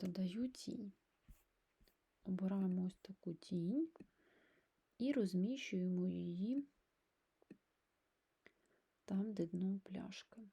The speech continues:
Далі переходимо в розташування, нам потрібно її помістити за пляшкою.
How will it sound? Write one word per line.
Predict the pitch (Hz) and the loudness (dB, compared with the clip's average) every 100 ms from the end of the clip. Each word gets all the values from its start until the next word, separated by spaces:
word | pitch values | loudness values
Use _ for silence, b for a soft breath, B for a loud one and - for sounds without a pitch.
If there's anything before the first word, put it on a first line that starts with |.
| - | -4
Далі | 185 220 208 180 | 0 2 4 2
переходимо | - 196 196 208 180 175 180 | 0 -2 0 0 2 2 2
в | 226 | 2
розташування, | 254 - 226 - 262 311 359 285 | 0 -2 -6 -2 2 4 4 2
нам | 220 254 254 | 2 0 -2
потрібно | 202 - 247 208 | -4 0 2 4
її | 180 208 | 4 2
помістити | - 185 185 - 233 240 190 | 2 2 2 2 0 0 -2
за | 185 185 202 | 0 -2 -4
пляшкою. | 185 160 165 - - 190 196 | -4 -4 -4 -10 -6 -4 -4